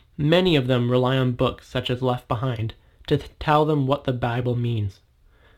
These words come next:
Other than doing their own study and learning what it is that God truly wants, many of them seem to spend the time trying to do good works." This parallels strongly with what the Jews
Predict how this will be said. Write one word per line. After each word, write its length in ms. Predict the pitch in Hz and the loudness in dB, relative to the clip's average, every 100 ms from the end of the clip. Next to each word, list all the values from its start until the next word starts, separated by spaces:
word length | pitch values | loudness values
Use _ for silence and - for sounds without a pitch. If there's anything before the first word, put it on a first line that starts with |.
| - | -2
Other 180 | 139 151 | 2 4
than 200 | 147 139 | 4 2
doing 260 | 139 151 147 | 4 4 4
their 140 | 135 | 2
own 180 | 127 160 | 2 0
study 420 | - 147 131 139 | 0 0 2 2
and 120 | 123 | 2
learning 340 | 120 135 156 131 | 4 4 4 4
what 140 | 135 | 2
it 80 | - | 2
is 300 | 120 135 - | -2 -2 -2
that 180 | 135 135 | -6 -2
God 260 | 120 127 | 2 2
truly 300 | - 139 139 | 0 0 4
wants, 400 | 131 165 143 - - - - - | 4 2 0 -6 -20 -20 -18 -2
many 220 | 143 175 | 2 4
of 80 | 175 | 2
them 140 | 165 | 0
seem 300 | 143 160 170 | -2 -2 -2
to 60 | 156 | -2
spend 440 | - - 147 170 | -4 0 0 2
the 60 | 156 | -2
time 400 | - 151 151 147 | -4 -4 -2 -2
trying 360 | - 139 151 151 | -2 0 0 0
to 80 | |
do 260 | 127 131 127 | 0 2 2
good 180 | 127 127 | 2 2
works." 500 | 139 160 - - - _ _ _ _ _ _ _ _ _ - | 4 2 0 -18 -20 _ _ _ _ _ _ _ _ _ 0
This 260 | 131 135 - | 0 0 -6
parallels 580 | - 131 117 113 123 | -2 0 0 0 -2
strongly 520 | - - 123 120 110 113 | -6 0 2 2 0 -2
with 200 | 101 - | -4 -4
what 140 | 110 | -4
the 80 | 117 | -4
Jews 560 | - 135 143 151 143 | -2 2 2 2 -4